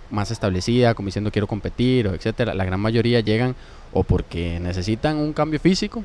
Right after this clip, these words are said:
¿verdad? Que es como la mayoría, y sienten que esa es la idea, entonces voy, o porque simplemente ocupan un lugar para terapia,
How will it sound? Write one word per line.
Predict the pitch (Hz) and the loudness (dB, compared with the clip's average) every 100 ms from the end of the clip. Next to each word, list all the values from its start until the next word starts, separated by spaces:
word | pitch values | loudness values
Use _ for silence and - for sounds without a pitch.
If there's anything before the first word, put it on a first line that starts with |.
| - | -6
¿verdad? | 92 120 | -2 -2
Que | 95 | -2
es | - | -2
como | 123 | 0
la | 123 | 2
mayoría, | 117 104 95 139 165 123 | 4 4 2 2 0 -2
y | 95 92 | -6 -2
sienten | 113 123 135 147 | 2 2 2 -2
que | 131 101 | -2 -2
esa | 101 | 2
es | 117 | 2
la | 123 | 2
idea, | 110 120 | 2 2
entonces | 139 107 95 110 | 0 -2 -2 4
voy, | 104 170 262 - - - - | 6 6 4 -8 -18 -10 0
o | 107 | 2
porque | 98 98 92 | 2 2 -2
simplemente | 95 101 113 110 | 0 2 2 0
ocupan | 113 117 113 | 0 2 2
un | 110 | 4
lugar | 104 107 | 2 2
para | 120 117 | 2 0
terapia, | - 98 - | 0 -4 -6